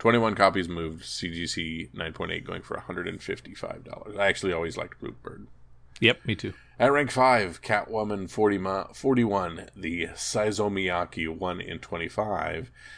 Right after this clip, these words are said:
Speaker 1: Saizomiyaki is quickly growing in popularity, with almost every variant of hers catching fire. While this cover is a little more reserved value-wise compared to issues thirty-nine and forty,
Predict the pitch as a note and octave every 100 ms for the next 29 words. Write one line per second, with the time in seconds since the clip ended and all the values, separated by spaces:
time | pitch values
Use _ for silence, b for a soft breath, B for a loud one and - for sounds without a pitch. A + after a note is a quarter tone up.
0 | B - - F2 E2 F2+ E2+ E2+ F2+ F2+
1 | F2+ G#2 - F2 F2 - - B2 C3 A2
2 | F#2+ - G2+ G#2 G2+ F2+ E2+ E2 F2 G2+
3 | F#2+ G2 G#2 F2+ - F2+ - G#2 F#2+ F2+
4 | - G#2+ B2+ C#3+ B2 C#3 A#2 - F2+ F2+
5 | F2+ - E2 - - G#2 G2 - - b
6 | b b - E2 E2 - F#2+ F2 E2+ F2+
7 | F#2+ B2 C#3 A#2+ G2+ F#2 F2+ E2+ C#3 C#3
8 | G#2 F2+ F#2 C3+ A2+ E2 D2 D#2 E2 F#2+
9 | E2+ F2 D#2+ - - - F#2 - - _
10 | - - G2+ F2 F2 E2+ F2 - F#2 F2+
11 | - - - C#3+ C3+ F2 F2